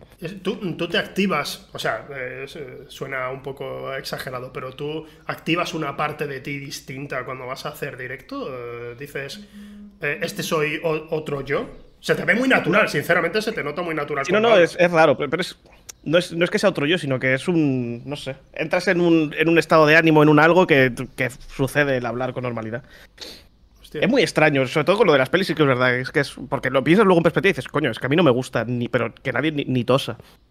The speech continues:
Speaker 1: <laughs>
Speaker 2: Me gusta mucho ir al cine, pero no me gusta cuando en el cine hay más de dos personas, ¿sabes?
Speaker 1: <laughs> ¿Tú generalmente eres de los que va a las cuatro después de comer al cine o, o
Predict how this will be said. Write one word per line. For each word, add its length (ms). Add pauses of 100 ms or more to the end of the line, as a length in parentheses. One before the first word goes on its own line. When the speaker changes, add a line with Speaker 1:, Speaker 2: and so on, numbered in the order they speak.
(320)
Speaker 1:
<laughs> 220
Speaker 2:
Me 120
gusta 180
mucho 160
ir 80
al 80
cine, 200
pero 140
no 80
me 80
gusta 220
cuando 180
en 80
el 60
cine 160
hay 60
más 160
de 60
dos 160
personas, 540
¿sabes? 240 (400)
Speaker 1:
<laughs> 1200
¿Tú 380 (120)
generalmente 640
eres 180
de 80
los 120
que 100
va 500 (220)
a 80
las 160
cuatro 680
después 340
de 140
comer 720 (400)
al 200
cine 380
o, 100
o 800